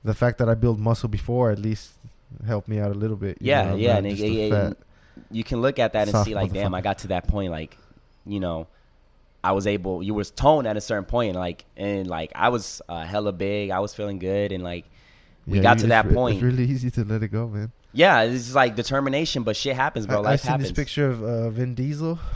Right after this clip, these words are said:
Speaker 1: Uh, he's, like, it was, like, after Paul Walker died, and he was, like, on, um, on, on the beach, kinda. It was, like, a beach house.
Speaker 2: He was off, uh, fucking
Speaker 1: Yeah, he looked fat, bro. And I,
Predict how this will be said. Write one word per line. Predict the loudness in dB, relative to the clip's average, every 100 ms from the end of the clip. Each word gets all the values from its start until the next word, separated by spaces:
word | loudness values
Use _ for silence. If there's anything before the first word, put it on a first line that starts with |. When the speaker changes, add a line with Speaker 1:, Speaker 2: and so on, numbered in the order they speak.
| -6 -8 -12 -16 -18 -20 -12
Speaker 1:
Uh, | -4 0 0 -2 -4 -8 -20 -18
he's, | -6 -4 2
like, | 2 2 -4 -8 -10 _ -4
it |
was, | -4 -2
like, | -4
after | -4 -6 -6
Paul | -2 0
Walker | 0 -2
died, | -2 0 0
and | -2
he | -4
was, | -4
like, | -4 -6
on, | -6
um, | -6 -8 -10 -14 _ _ _ _ _ -12
on, | -10 -10 -12 -12
on | -10 -10 -10
the | -12
beach, | -8 -10 -10 -14 -14 -16
kinda. | -10 -8 -6
It | -8
was, | -8
like, | -10
a |
beach | -10 -10 -6
house. | -6 -4
Speaker 2:
He |
was | 2
off, | 2 2 -2
uh, | -6
fucking | -4 -8 -6 -2
Speaker 1:
Yeah, | 0
he | 0
looked | -4
fat, | -8 -2 0 0
bro. | 0 0 2
And | 0 -2
I, | -6